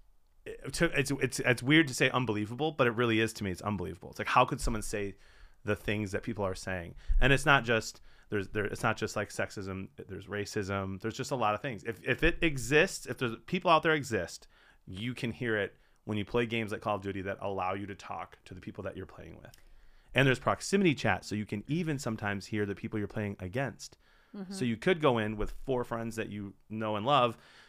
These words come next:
Speaker 1: and you're not gonna do anything, but you could also be hearing what the other teams are saying.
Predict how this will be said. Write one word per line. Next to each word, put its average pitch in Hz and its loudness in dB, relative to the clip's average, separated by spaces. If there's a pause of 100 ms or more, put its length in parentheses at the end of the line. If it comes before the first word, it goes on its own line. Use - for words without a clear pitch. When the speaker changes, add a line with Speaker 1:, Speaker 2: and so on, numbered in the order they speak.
(120)
Speaker 1:
and 110 -2
you're 104 -2
not 104 -6
gonna 101 -8
do 127 -4
anything, 120 -4
but 110 -14
you 107 -10
could 101 -8
also 101 -6
be 98 -8
hearing 98 -8
what 95 -10
the 101 -6
other 92 -4
teams 92 -8
are 87 -8
saying. 90 -10